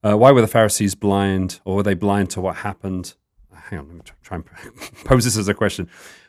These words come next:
When the curtain was split, um, did they repair it? Were they blind to what had happened? Did they repair the curtain, or did they just ignore that it was a miracle? Um, and did they believe that the disciples stole the body? So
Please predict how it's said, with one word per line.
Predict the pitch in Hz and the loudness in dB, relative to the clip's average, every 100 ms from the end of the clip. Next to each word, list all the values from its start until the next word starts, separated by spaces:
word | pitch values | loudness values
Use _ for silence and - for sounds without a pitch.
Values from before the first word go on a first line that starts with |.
| _ - | _ 4
When | 135 | 6
the | 135 | 6
curtain | - 156 156 113 | 6 6 6 4
was | 101 | 2
split, | - 107 98 - _ - | 0 0 0 -4 _ -10
um, | 107 98 92 90 95 _ _ _ _ _ _ _ _ _ _ _ - | -4 -2 -2 -2 -4 _ _ _ _ _ _ _ _ _ _ _ -2
did | 117 | 4
they | 117 110 | 6 6
repair | 104 - 120 120 123 | 4 0 2 4 6
it? | 147 | 4
Were | 113 | 2
they | 110 101 | 0 0
blind | 107 107 104 | 2 0 0
to | 107 | -2
what | 104 92 | -2 -2
had | - | -4
happened? | 98 - 110 | -4 -4 -4
Did | 107 | -2
they | 98 | -2
repair | 92 87 - 107 101 92 | -4 -4 -4 -4 -2 -4
the | 98 | -8
curtain, | - 101 95 - 104 123 - - | -8 -2 -2 -2 -4 -4 -8 -6
or | 95 | -4
did | 95 92 | -4 -4
they | 95 | -4
just | 87 - | -6 -8
ignore | 95 95 92 90 | -6 -2 0 0
that | 87 | -4
it | 85 | -6
was | 87 | -6
a | |
miracle? | 87 92 98 - 107 110 _ _ _ - | -4 -4 -4 -4 -4 -6 _ _ _ -6
Um, | 90 87 87 85 82 85 _ _ 95 | -2 0 0 0 -2 -6 _ _ -10
and | 90 | -6
did | 101 | -2
they | 95 | -2
believe | 87 87 90 87 | -2 -2 -2 -2
that | 92 | -6
the | 90 | -10
disciples | 80 - 95 90 90 - | -10 -6 -6 -6 -8 -8
stole | - 85 85 | -6 -4 -4
the | 82 | -6
body? | 90 87 80 | -6 -6 -6
So | - 92 90 | -8 -6 -6